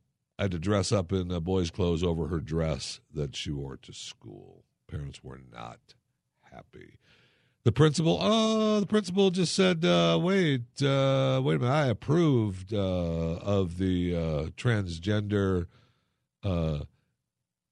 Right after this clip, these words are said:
desensitization event at the school. Uh, I didn't know about the cross-dressing thing. Sorry, uh, you know, but I think students need to learn about the prejudice of society against this group of people."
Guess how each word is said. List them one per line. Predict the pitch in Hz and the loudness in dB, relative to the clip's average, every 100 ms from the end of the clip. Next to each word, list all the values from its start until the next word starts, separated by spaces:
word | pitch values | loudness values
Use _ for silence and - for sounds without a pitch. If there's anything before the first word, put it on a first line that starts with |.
| _ 98 | _ 2
desensitization | 120 113 - 117 104 90 87 80 117 123 110 92 | 4 4 2 -2 -2 -2 -2 0 2 2 -2 -2
event | 80 78 82 90 - | -2 -2 -4 -6 -4
at | 85 | -4
the | 82 | -4
school. | 76 - 92 85 98 104 - _ _ - | -6 -2 0 0 -2 -4 -10 _ _ -12
Uh, | 95 87 92 | -10 -8 -4
I | 110 | -4
didn't | 98 92 - | -4 -6 -12
know | 101 95 | -6 -2
about | 92 87 | -2 -4
the | - | -4
cross-dressing | 104 87 - 110 92 80 | -2 -2 0 -2 -2 -4
thing. | 92 90 | -4 0
Sorry, | - 117 98 90 95 _ | 2 4 2 0 -4 _
uh, | 139 143 135 | -4 -2 -2
you | 143 | -2
know, | 110 107 | -2 -2
but | 107 113 110 | 0 -2 0
I | 117 | -2
think | 104 107 | 0 -2
students | - 120 101 92 | -2 -2 -2 -4
need | 113 104 | -4 -2
to | |
learn | 98 107 | -2 -2
about | 101 101 | 0 -2
the | 87 | -4
prejudice | - 113 110 101 98 87 | -6 -2 -2 -2 -2 -2
of | 101 85 | -2 -2
society | 95 78 104 101 90 90 | -4 -2 0 0 0 -2
against | 82 98 104 - 101 | -2 -4 -4 -6 -6
this | 90 | -8
group | - 104 90 | -6 -6 -4
of | 87 | -6
people." | - 98 - 71 | -4 -4 -4 -10